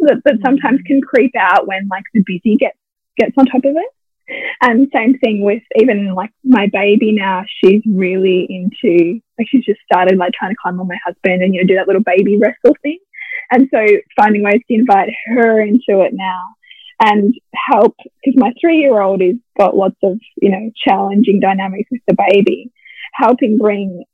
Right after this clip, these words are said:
th-, them into a playful state with us as well. So that's, like, you know, the fighting over, like, the, the, the, the fighting over the baby bear kind of thing, which my husband and I do with my three-year-old. So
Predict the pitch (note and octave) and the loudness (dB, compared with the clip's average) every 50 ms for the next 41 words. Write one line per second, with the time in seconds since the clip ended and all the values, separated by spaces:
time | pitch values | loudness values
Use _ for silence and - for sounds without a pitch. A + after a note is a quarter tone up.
0 | - - A#3 A#3+ B3 C4 A#3 G3 F#3+ - - - G3 G3 G3 G#3+ A3 G#3+ G#3+ G#3 | -6 -2 -2 -2 0 0 0 2 2 0 0 0 0 2 2 2 2 0 0 0
1 | A#3 B3+ A#3+ - - A3+ G#3 B3+ - - B3 G#3 B3 - - - G#3+ G#3 G3+ A#3+ | 2 2 2 0 0 -2 -2 -2 0 2 0 0 0 -2 -2 0 2 2 2 0
2 | - - F#3 G#3 _ _ - - F3 F3+ - - _ _ _ - - G3 G3+ A3+ | -2 -6 -8 -8 _ _ -2 -2 -2 -2 -2 -8 _ _ _ -2 2 2 2 2
3 | G#3+ - A3+ G3 A3+ - - G3 A#3+ - A#3+ F3+ F#3+ G3+ C#4 F4+ G#4 G#4+ _ _ | 2 0 -4 -4 -2 0 0 0 0 0 -2 -4 -2 -2 -2 -2 -4 -8 _ _
4 | _ _ _ _ _ _ _ _ _ _ _ _ _ _ - - - - - - | _ _ _ _ _ _ _ _ _ _ _ _ _ _ -16 -6 -2 0 2 2
5 | - - - - - - A#3 B3 - C4+ A3+ G#3+ G3 G#3+ A#3+ - - - F3+ F#3 | 2 0 0 -2 -2 -2 0 0 0 0 0 0 -2 -4 -2 0 0 0 0 2
6 | F3+ G3+ G3+ F#3 F3+ F#3 F3+ A3 - F3+ F3 F3+ G#3 A#3+ _ _ _ _ _ _ | 2 0 0 0 0 0 0 0 0 0 0 -2 -6 -10 _ _ _ _ _ _
7 | _ _ _ _ _ _ - B3 A#3+ A#3 - A#3 - _ - A3+ G#3 F#3+ B3 - | _ _ _ _ _ _ -8 -8 -8 -6 -8 -12 -10 _ 0 2 2 2 0 0
8 | F#3+ F3 A#3 _ _ - B3+ A#3+ - A#3+ G#3+ - G3+ G3 F#3 - G3 - F3+ F3+ | -2 -4 -4 _ _ -6 -4 0 2 0 2 2 0 -2 -2 -2 0 0 2 0
9 | F#3 G3+ F3+ F3+ E3+ F3 F#3 - G3+ F#3+ F3+ - - - F3+ F#3 A3+ A#3+ - - | 0 0 0 0 0 0 -2 -2 -2 -2 -2 -4 -4 -8 -8 -6 -6 -6 -8 -8
10 | - - - - - - - G#3+ G#3+ - B3 G3 A#3 G3+ F#3 - G#3 F#3+ F#3 F#3+ | -20 -20 -20 -20 -16 -8 -2 -2 0 0 0 -2 -2 -4 -4 -2 -2 0 2 2
11 | F#3+ F3+ F3+ F#3 F3+ - F#3 F3+ F3+ G#3 - - F3 A3 - - F#3 F3 F3 F3+ | 2 2 0 0 0 2 2 2 2 2 -2 -4 -6 -6 -4 -2 0 2 2 2
12 | F#3 F3+ - - - - A3+ - _ - - - - - - C#4+ C#4 C#4 C#4+ | 2 0 -2 -4 -8 -12 -12 -14 _ -18 -20 -20 -10 -2 0 2 2 2 0